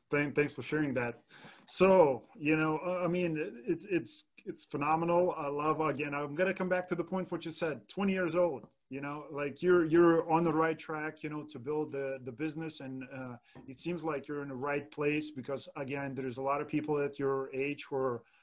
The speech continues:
still lost, like, they don't know what to do, where to invest, because there's so much information available. So I'm very happy to, to, that you clarified a lot of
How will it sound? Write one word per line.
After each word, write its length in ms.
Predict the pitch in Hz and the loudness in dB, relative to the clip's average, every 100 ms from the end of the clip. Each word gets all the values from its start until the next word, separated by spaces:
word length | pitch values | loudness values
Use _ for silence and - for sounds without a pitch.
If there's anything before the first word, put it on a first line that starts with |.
| _ - | _ -14
still 320 | - 175 180 | -4 0 2
lost, 540 | 151 147 151 156 - - 151 | 4 2 0 -4 -10 -14 -8
like, 300 | 135 135 117 | -4 -2 -2
they 160 | 143 | 0
don't 180 | 139 131 | 0 0
know 220 | 131 139 123 | -2 0 0
what 200 | 110 139 | 0 -2
to 100 | - | -2
do, 300 | 131 143 147 | -4 -2 -2
where 240 | 127 139 151 | -2 -2 -2
to 160 | 151 | -4
invest, 440 | 147 127 143 143 - | -8 -4 -4 -4 -8
because 300 | 123 139 117 | -8 -6 -4
there's 240 | 139 131 | -4 -4
so 160 | - 147 | -4 -4
much 220 | 139 - | -6 -8
information 420 | 123 131 139 - | -10 -8 -8 -8
available. 520 | 123 131 143 160 170 - - - | -4 -2 0 0 0 -4 -20 -20
So 180 | - 170 | -4 0
I'm 120 | 156 | 2
very 200 | 170 175 | 2 2
happy 280 | 160 160 156 | 0 -4 -6
to, 160 | 147 147 | -8 -10
to, 320 | 120 147 131 | -6 -4 -2
that 200 | 147 147 | -4 -4
you 120 | 139 - | -6 -6
clarified 640 | - 165 160 156 147 139 | 2 4 4 2 0 0
a 60 | 135 | 0
lot 240 | 135 143 | 0 0
of 220 | 139 127 | 0 -2